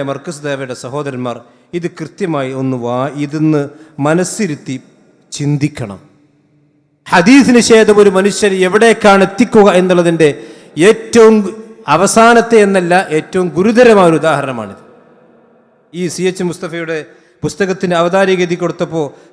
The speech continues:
സി എം മൗലവി അദ്ദേഹം പറയാൻ, അദ്ദേഹം ഇന്നും അവരുടെ സംസ്ഥാന ട്രഷററാണ്. അവിടെ എല്ലാ വേദങ്ങളും സത്യമാണ്, എല്ലാ പ്രവാചകന്മാരും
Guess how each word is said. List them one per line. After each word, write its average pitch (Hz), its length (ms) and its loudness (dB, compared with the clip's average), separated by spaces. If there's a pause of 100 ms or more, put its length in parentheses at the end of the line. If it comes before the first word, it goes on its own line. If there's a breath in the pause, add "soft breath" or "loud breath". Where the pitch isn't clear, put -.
(100)
സി 175 200 -10
എം 214 140 -6
മൗലവി 175 340 -8 (400)
അദ്ദേഹം 180 340 -10
പറയാൻ, 185 240 -6 (180)
അദ്ദേഹം 180 280 -6 (120)
ഇന്നും 220 260 -2
അവരുടെ 175 260 -6
സംസ്ഥാന 156 380 -6 (100)
ട്രഷററാണ്. 120 480 -10 (3250)
അവിടെ 180 340 -6 (600)
എല്ലാ 175 460 -6 (160)
വേദങ്ങളും 156 480 -6 (100)
സത്യമാണ്, 123 580 -8 (1080)
എല്ലാ 220 360 -2 (120)
പ്രവാചകന്മാരും 185 840 -4